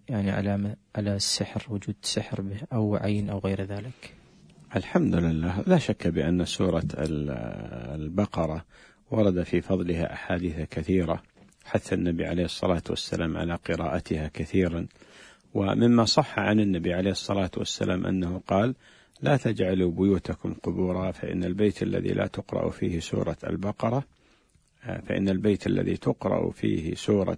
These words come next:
Speaker 2: البقرة لا يقربه شيطان. لا تجعلوا بيوتكم قبورا، فإن البيت الذي تقرأ فيه سورة البقرة لا يقربه شيطان".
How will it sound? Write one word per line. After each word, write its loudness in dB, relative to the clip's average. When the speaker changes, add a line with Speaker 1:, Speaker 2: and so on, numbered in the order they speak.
Speaker 2:
البقرة 0
لا 6
يقربه 0
شيطان. -4
لا 4
تجعلوا 0
بيوتكم 0
قبورا، 6
فإن 0
البيت 2
الذي 0
تقرأ -2
فيه 0
سورة -2
البقرة -2
لا 8
يقربه 0
شيطان". -4